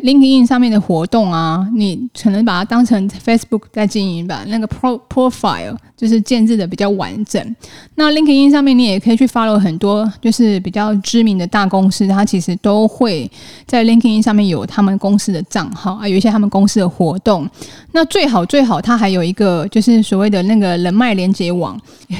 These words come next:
大家其实就算有，有工作的人，也会上去登录，然后看一些市场的活动。那你就算你不认识那个公司的任何一个人或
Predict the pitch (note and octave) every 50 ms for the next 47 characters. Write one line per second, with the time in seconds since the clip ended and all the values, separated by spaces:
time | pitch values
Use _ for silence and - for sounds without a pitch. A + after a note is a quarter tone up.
0 | - - B3 - - C#4+ C#4+ C#4+ C4+ C#4 A#3+ A#3+ G#3+ C#4 C#4 C#4+ C#4 G3 C#3+ D#3+
1 | - F#3 G3 F#3 - A3+ A#3 A#3 A3+ - C4 A3 G3 F3 D3 D3 F#2 C2 D2 -
2 | F#3 - - - - - - - _ - G3+ G#3+ B3 C4 B3+ C#4+ C4 B3 - C#4
3 | B3+ - - A3 G#3 G#3+ A3+ A#3 A3 G3+ F3+ F3+ F#3+ G#3+ - B3 A3+ A3 - B3
4 | G#3+ G#3+ - C4 A3+ - A3 F3 - - F#3+ - F3+ C3 - - - F#3 D3+ -
5 | - G#3+ - - - - - - - E4+ F4 E4 C#4+ G#3+ F3+ F3 G#3 _ _ -
6 | - - - F#4 E4+ D4 - E4 C4+ G#3+ F3+ - G#3 F#3+ A#3 C4 C4+ B3 A#3+ -
7 | - C4+ B3+ A3 G3 G#3+ B3+ B3+ A3+ G3+ - G#3 G#3+ A3 G#3 - A3 G3+ F#3 F3+
8 | A3+ B3+ B3 A3+ F#3+ G#3 F#3 F#3 - G#3 G3 F#3 E3+ D3+ F#3+ F3+ G#3 B3 A#3 A3